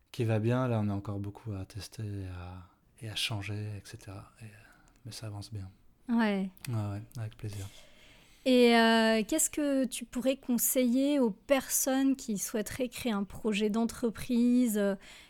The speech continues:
Speaker 2: qui ont envie de, de se lancer, quoi, tout simplement, puisque toi, t'as de l'expérience, donc, euh.
Speaker 1: Hmm. Ouais, ah, il y a plein de projets. Là, ce qui me vient à l'idée, mais il y aura plein de conseils, hein, mais après, ça dépend vraiment de chaque situation.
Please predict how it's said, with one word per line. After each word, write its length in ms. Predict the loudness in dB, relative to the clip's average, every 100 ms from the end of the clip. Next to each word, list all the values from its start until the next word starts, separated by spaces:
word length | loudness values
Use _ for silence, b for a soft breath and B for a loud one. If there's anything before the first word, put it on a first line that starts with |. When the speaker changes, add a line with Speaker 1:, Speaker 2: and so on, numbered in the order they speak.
| B
Speaker 2:
qui 200 | -10 -2
ont 140 | 0 0
envie 240 | 0 -2
de, 340 | 0 0 0 -2
de 100 | -4
se 220 | -4 -2
lancer, 380 | 0 0 0 0 -2
quoi, 140 | -4
tout 160 | -4 -6
simplement, 540 | -4 -4 0 2 2
puisque 340 | -2 -10 -10 -8
toi, 160 | -6
t'as 180 | -4 -2
de 100 | 0
l'expérience, 800 | 2 0 -2 -4 -2 -4 -4 -6
donc, 320 | -8 -8 -8
euh. 200 | -8 -6 -10 B B B B B B B _ 0
Speaker 1:
Hmm. 640 | 2 2 2 0 -2 -4 -8 b b b b -20 _ b b b b _
Ouais, 320 | 2 4 2 -2 -4
ah, 300 | -2 0 -2 -2
il 60 | -4
y 20 |
a 40 |
plein 240 | -2 2 2
de 60 |
projets. 460 | 0 -4 -6 -2 2
Là, 120 | 2
ce 120 | 2
qui 100 | 0
me 60 | 4
vient 160 | 8 8
à 40 |
l'idée, 300 | 8 8 8
mais 300 | 8 6 4
il 80 | 2
y 60 | 0
aura 180 | -2
plein 140 | -4 -6
de 40 |
conseils, 420 | -6 -8 -4 -4
hein, 180 | -2 -2
mais 140 | -2 -4
après, 280 | -6 -8 -8
ça 140 | -8
dépend 220 | -6 -6
vraiment 200 | -6 -6
de 60 | -6
chaque 160 | -8
situation. 580 | -10 -10 -8 -6 -4 -6